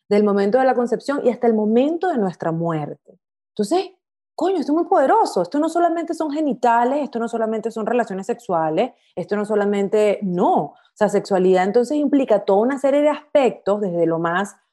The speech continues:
cuerpo, biología, partes, órganos, etcétera, funciones, y también empieza a incluir o, o a matizar todo el aspecto emocional.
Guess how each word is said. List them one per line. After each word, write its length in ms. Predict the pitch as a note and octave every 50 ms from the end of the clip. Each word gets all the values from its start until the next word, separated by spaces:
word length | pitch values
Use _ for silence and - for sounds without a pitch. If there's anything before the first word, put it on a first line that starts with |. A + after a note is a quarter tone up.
| _
cuerpo, 840 | - - B3 A#3 A3 G3+ F#3 F3 - - - G#3 A#3 C#4 D4+ - _ _ -
biología, 1080 | - F3 E3+ D#3+ D#3+ D#3 D3+ - - G#3+ A3+ A3 G3+ F#3+ F3 E3+ D#3+ E3 F3+ A3+ C#4 - - _ _ _ _ _ -
partes, 680 | - G3 G3 F#3+ G3 E3+ D#3+ - F3+ F3+ F3+ F3+ F3+ - - - -
órganos, 500 | - G3+ G3 F#3+ F#3 F3 F3 F3 F3 F3+
etcétera, 420 | F#3 E3 - G3+ F3+ D#3+ E3+ E3+ E3
funciones, 720 | - F#3+ F#3 F3 - - A#3 A3+ G3+ F3+ E3+ F3+ A3 A#3 - _ _ _ _ _ -
y 80 | C4
también 300 | A3+ B3+ G#3+ G#3 G3 F#3+
empieza 540 | G#3 A#3 A3 B3+ B3+ B3 B3 D4 D4 - - -
a 80 | - F#3
incluir 720 | F3+ F3+ F3 - G3 G3 F#3+ A#3 C4+ D4 C4+ A#3+ A#3+ A3+
o, 80 | G3+
o 260 | F3+ E3 E3+ E3+ F3
a 60 | E3+ D#3+
matizar 760 | E3 D#3+ D#3+ - F3+ E3 - - B3+ A#3 A3 A3 A3 A3+
todo 200 | A3+ G3+ F#3 F3+
el 80 | G3 A3
aspecto 640 | G#3+ - - - F3+ E3+ F3+ _ - G#3 G3+ - -
emocional. 1200 | - G#3+ G3 G3 F#3+ G3 F#3 - - - G3 F#3 E3+ D#3+ E3+ F3+ G#3 G#3 F#3+ F3 E3 F3+ G#3+ A3